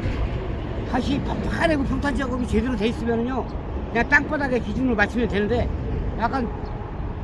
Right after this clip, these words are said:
여기가 이-, 이-, 이쪽으로다가 경사가지고 아래쪽으로다가 경사가 됐습니다. 자, 그럴 때는 꼬치끈을 이용을 해서 그냥 물수평 잡아도 되는데, 레이저도 없고,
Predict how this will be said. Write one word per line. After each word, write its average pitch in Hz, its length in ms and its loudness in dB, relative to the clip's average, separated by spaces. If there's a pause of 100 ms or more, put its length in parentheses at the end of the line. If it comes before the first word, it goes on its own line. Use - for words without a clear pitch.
여기가 233 300 0
이-, - 1500 -4
이-, - 20 2
이쪽으로다가 285 460 2
경사가지고 247 720 2 (480)
아래쪽으로다가 262 680 0
경사가 233 360 2
됐습니다. 180 480 -2 (400)
자, 190 100 2
그럴 214 160 2
때는 233 320 2 (420)
꼬치끈을 269 500 0
이용을 220 300 4
해서 240 240 0 (500)
그냥 196 260 0 (760)
물수평 262 440 4
잡아도 247 320 6
되는데, 208 500 4 (280)
레이저도 240 420 6
없고, 220 380 6